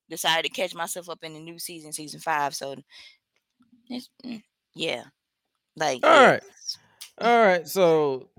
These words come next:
Speaker 2: two out of three ain't bad. But yo,
Speaker 1: Nah.
Speaker 2: it's, it's been, it's been a,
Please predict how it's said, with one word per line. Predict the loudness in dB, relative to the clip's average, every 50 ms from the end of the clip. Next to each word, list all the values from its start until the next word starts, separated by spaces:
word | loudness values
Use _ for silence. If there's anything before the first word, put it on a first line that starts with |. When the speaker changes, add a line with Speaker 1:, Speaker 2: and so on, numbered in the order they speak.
| -20 -16 -4
Speaker 2:
two | -2 2 4 6
out | 6 4 4
of | 0
three | -6 -8 -8 -6
ain't | -8 -10 -10
bad. | -10 -10 -10 -12 -16 _ _ _ _ _ _
But | -2 0 0
yo, | 2 4 4
Speaker 1:
Nah. | 6 4 4 2 -2 -4
Speaker 2:
it's, | -2 -2 -2 0 -2
it's | -2 0 0 0 0
been, | -2 -4 -4 -2
it's | -4 -8 -6
been | -4 -4 -4 -4
a, | -4 -6